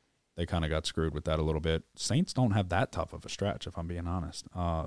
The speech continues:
looking at it, I feel like it's kinda favorable. Um, all right, I am going back to the well. Give me the Lions plus three and a half against the Eagles. At home, getting points. I don't believe in the Eagles.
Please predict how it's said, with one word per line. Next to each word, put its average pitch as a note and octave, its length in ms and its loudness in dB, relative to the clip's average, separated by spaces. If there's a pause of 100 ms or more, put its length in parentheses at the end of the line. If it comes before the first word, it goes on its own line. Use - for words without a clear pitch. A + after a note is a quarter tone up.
looking F#2 280 0
at E2+ 120 0
it, - 20 0
I D#2 60 -2
feel F#2 140 0
like E2+ 80 0
it's - 120 -18
kinda F2 160 -2
favorable. E2 680 0
Um, A2 560 8 (1300)
all G#2 120 10
right, D2+ 160 2 (120)
I G2 500 6 (2500)
am G#2+ 100 2
going A#2+ 240 10
back A#2+ 260 10
to C#3 80 8
the A#2 80 8
well. A2 300 8
Give F#2 160 2
me A#2 80 8
the A#2 120 6
Lions G2 420 6
plus - 260 4
three G#2 260 6
and F#2 80 6
a F2 40 4
half F#2 500 2 (480)
against F#2+ 280 2
the D#2+ 120 2
Eagles. F#2+ 380 2
At G2 180 2
home, A2+ 380 8 (260)
getting G#2+ 220 6
points. A#2+ 520 6 (680)
I F#2+ 80 2
don't G2+ 140 8
believe G#2 280 10
in G2+ 80 6
the F#2 60 6
Eagles. D#2+ 440 2